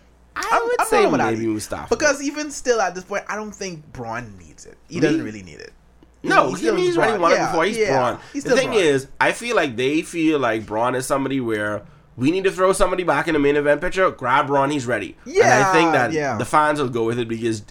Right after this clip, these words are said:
Speaker 1: I think at the end of the day, the fans love Braun, and I think it'll work. I don't think they'll get the Roman Reigns backlash for, like,
Speaker 2: No.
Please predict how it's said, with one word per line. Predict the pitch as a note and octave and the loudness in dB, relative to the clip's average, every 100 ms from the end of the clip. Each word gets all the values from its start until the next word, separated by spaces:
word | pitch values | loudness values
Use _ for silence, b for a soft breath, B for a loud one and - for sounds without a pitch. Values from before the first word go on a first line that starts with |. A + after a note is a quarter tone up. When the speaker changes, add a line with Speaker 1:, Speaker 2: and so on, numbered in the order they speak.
| - | -4
Speaker 1:
I | A#2 C#3 | 0 2
think | E3+ | 0
at | D#3 | -2
the | B2+ | 0
end | A#2+ | -2
of | |
the | A2+ | -4
day, | |
the | A2 | -2
fans | C#3 C3+ A#2+ G2+ | 0 0 0 -4
love | G#2+ G#2+ A2 | -4 -2 -4
Braun, | G2 F#2+ F2 B2+ D4 B B B | -4 -2 0 -2 -4 B B B
and | A#2+ | -4
I | A#2 | -2
think | A#2+ C#3 A2+ | 0 0 0
it'll | A2+ G#2 | -4 -4
work. | E2+ G#2+ E3 - - b b | -4 -2 -2 -4 -20 b b
I | - | -4
don't | A#2 B2 | -2 0
think | C#3 A#2+ | 0 0
they'll | A#2 A2+ | -2 -2
get | A2 A2 | -2 -4
the | A2 | -4
Roman | G#2+ G#2+ A#2+ | -4 -2 -2
Reigns | A2+ A2 | -2 -4
backlash | G2+ G2 G2+ A2 G#2+ G#2 - | -4 -4 -2 -2 -2 0 0
for, | - A2+ | 0 -4
like, | G#2 A2+ | -4 -4
Speaker 2:
No. | B2 | -4